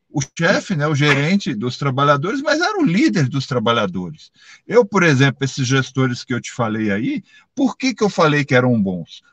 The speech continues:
Porque eu ia na unidade de trabalho deles e eu vi o quanto que eles eram respeitados. Eles tinham, né, é, a hombridade de, quando tinha assembleia, eles iam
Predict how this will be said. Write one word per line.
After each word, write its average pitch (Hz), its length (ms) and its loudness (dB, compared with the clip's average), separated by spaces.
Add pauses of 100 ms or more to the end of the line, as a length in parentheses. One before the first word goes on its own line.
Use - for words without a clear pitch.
Porque - 180 -10
eu 233 160 4
ia 185 160 6
na 170 80 2
unidade 135 540 2
de 117 140 -8
trabalho 110 440 0
deles 160 400 0
e 185 40 2
eu 226 100 2
vi 202 160 2
o 254 60 -2
quanto 277 280 -6
que - 80 -6
eles 214 220 0
eram 202 200 4
respeitados. 185 920 2 (340)
Eles 202 560 -2
tinham, 196 640 2 (180)
né, 147 400 2 (360)
é, 120 520 2
a 123 120 2
hombridade 151 800 4
de, 120 160 -4
quando 175 320 -2
tinha 147 220 -2
assembleia, 139 400 0
eles 180 320 0
iam 233 280 0